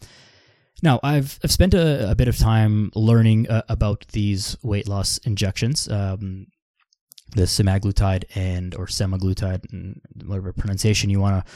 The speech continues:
roll with, and the, uh, and the tirzepatide. The, the brand names are, uh, you know, Ozempic and Wegovy and Mounjaro. If you watch T V, you've seen these, unless you're living under a rock. The, the, the advertisements for these things seem to be, seem to be all over the place. It's actually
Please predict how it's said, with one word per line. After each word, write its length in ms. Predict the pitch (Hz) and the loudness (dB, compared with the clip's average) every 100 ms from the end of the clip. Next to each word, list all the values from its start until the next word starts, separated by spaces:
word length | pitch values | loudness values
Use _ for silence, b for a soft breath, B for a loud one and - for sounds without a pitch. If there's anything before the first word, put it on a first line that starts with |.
| B B B B | B B B B
roll 280 | - 202 190 | 2 4 4
with, 140 | 180 - | 2 0
and 180 | 123 110 | -2 0
the, 240 | 110 104 | 2 4
uh, 160 | 98 98 | 4 2
and 120 | 107 | 0
the 80 | 95 | -2
tirzepatide. 720 | - 107 107 98 - 101 101 | 0 2 4 2 2 0 0
The, 140 | 101 92 | -2 -4
the 140 | 101 | -4
brand 260 | 104 95 98 | -4 -2 -2
names 240 | 98 95 | -4 -2
are, 260 | 92 90 90 | -4 -4 -6
uh, 260 | 90 95 - _ _ _ | -8 -12 -14 _ _ _
you 80 | 120 | -6
know, 40 | 110 | -2
Ozempic 500 | 107 113 - 104 101 | 0 2 2 0 -2
and 160 | 95 | -4
Wegovy 560 | 98 101 98 101 98 92 | -2 0 0 0 -2 -2
and 260 | 90 87 - _ - | -6 -12 -18 _ -6
Mounjaro. 520 | 104 104 98 98 98 b b b b b _ _ _ _ _ _ _ | -4 0 2 2 0 b b b b b _ _ _ _ _ _ _
If 100 | 135 | 2
you 80 | 139 | 4
watch 220 | 131 - | 4 2
T 100 | 123 | 2
V, 240 | 117 117 - | 4 4 2
you've 200 | 110 107 | 0 0
seen 180 | - 110 | 2 4
these, 320 | 107 104 - | 4 4 0
unless 300 | 113 98 95 | -2 -2 -2
you're 80 | 98 | 0
living 340 | 104 107 101 - _ _ _ _ _ - | 0 0 0 -4 _ _ _ _ _ -2
under 180 | 117 113 | 2 2
a 40 | |
rock. 280 | 139 127 117 | 2 0 -2
The, 220 | 107 98 | -2 -2
the, 260 | 131 113 - _ _ _ _ - | 0 0 -2 _ _ _ _ -4
the 420 | 135 123 123 127 | 2 4 4 2
advertisements 480 | 135 127 127 110 - | 0 4 4 2 0
for 60 | |
these 120 | 107 95 | 0 0
things 160 | 98 | 0
seem 160 | 107 95 | 0 0
to 80 | 95 | -2
be, 180 | 90 | -4
seem 160 | - 107 | -4 -2
to 60 | 98 | 0
be 60 | |
all 140 | 98 98 | 0 0
over 100 | 90 | -2
the 60 | |
place. 200 | - 98 | -4 -6
It's 120 | 104 107 | -2 -2
actually 380 | - 104 92 | 0 -2 -2